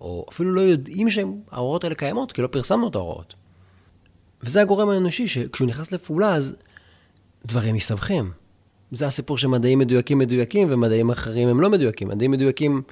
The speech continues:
אין את הגורם האנושי, וברגולציה יש אותו בגדול.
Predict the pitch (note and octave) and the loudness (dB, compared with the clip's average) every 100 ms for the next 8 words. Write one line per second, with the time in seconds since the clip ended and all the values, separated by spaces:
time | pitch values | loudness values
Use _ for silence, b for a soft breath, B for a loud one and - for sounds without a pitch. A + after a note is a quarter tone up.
0 | B B B B B B2 C3 B2 B2 C#3 | B B B B B -2 0 0 2 2
1 | C3+ B2+ B2 G#3+ - _ _ A#2 G2+ G2+ | 2 0 0 -6 -8 _ _ -8 -4 -2
2 | G2+ B2 D3 E3 C3 A2 A#2+ C3 A2 G#2 | 0 2 2 0 -2 -2 -4 -4 -4 -4
3 | G#2 F#3+ | -4 -4